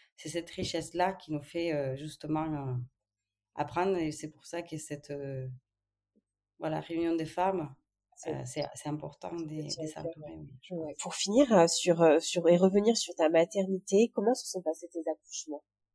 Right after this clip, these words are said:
Speaker 1: Alors pour Charlotte, heu, ça s'est bien passé. J'avais quand même la péridurale, donc j'étais, heu, allongée pendant longtemps.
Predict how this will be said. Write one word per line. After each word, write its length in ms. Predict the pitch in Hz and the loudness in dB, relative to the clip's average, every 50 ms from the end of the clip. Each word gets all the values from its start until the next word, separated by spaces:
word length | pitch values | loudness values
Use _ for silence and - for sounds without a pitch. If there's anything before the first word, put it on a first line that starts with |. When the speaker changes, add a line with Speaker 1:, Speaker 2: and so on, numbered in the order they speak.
| _ _ _ _ _ _ _ _ _ _ _ _ _ _ _ _ _ _ _ _ _ - | _ _ _ _ _ _ _ _ _ _ _ _ _ _ _ _ _ _ _ _ _ -6
Speaker 1:
Alors 280 | - 156 156 156 156 - | -4 -2 -2 -2 -4 -6
pour 160 | - 180 185 | -12 -16 -10
Charlotte, 540 | - - 185 180 185 185 196 208 202 - 190 | -8 -6 -6 -2 0 0 0 0 -2 -4 -4
heu, 680 | 175 165 160 160 156 156 156 156 156 156 151 151 151 | -4 -2 -2 -2 -4 -4 -6 -6 -6 -6 -6 -6 -8
ça 160 | 151 - 160 | -10 -10 -12
s'est 240 | 156 - - 156 156 | -12 -12 -10 -12 -12
bien 360 | 151 151 147 151 170 208 214 | -12 -12 -14 -12 -12 -10 -8
passé. 760 | 208 214 190 185 - - - 165 165 175 185 196 202 202 - - | -8 -8 -8 -8 -10 -10 -8 -6 -6 -4 -4 -4 -4 -6 -6 -10
J'avais 300 | 156 147 165 160 165 160 | -10 -8 -8 -8 -6 -6
quand 120 | 170 180 180 | -4 -4 -4
même 120 | 185 190 | -4 -4
la 120 | 190 190 185 | -6 -6 -8
péridurale, 680 | 185 180 170 170 170 156 151 160 170 165 170 170 165 | -8 -10 -10 -10 -10 -12 -10 -8 -6 -4 -4 -4 -4
donc 140 | 160 160 160 | -4 -4 -6
j'étais, 720 | 156 151 151 _ - 160 156 151 151 151 147 143 143 - - _ _ _ _ _ _ _ _ _ _ _ _ - - | -6 -8 -10 _ -12 -8 -6 -6 -4 -4 -6 -6 -8 -12 -18 _ _ _ _ _ _ _ _ _ _ _ _ -12 -10
heu, 300 | 160 156 151 151 147 - - - - - - - - - - | -8 -6 -6 -8 -8 -12 -14 -16 -16 -18 -18 -20 -20 -12 -6
allongée 380 | - 160 156 160 160 160 175 190 | -4 -4 -4 -4 -6 -8 -8 -8
pendant 300 | - 170 160 160 156 156 | -6 -6 -4 -4 -4 -4
longtemps. 600 | 156 156 175 196 202 202 196 196 - 160 151 156 | -4 -2 -2 -4 -4 -4 -6 -8 -8 -10 -10 -12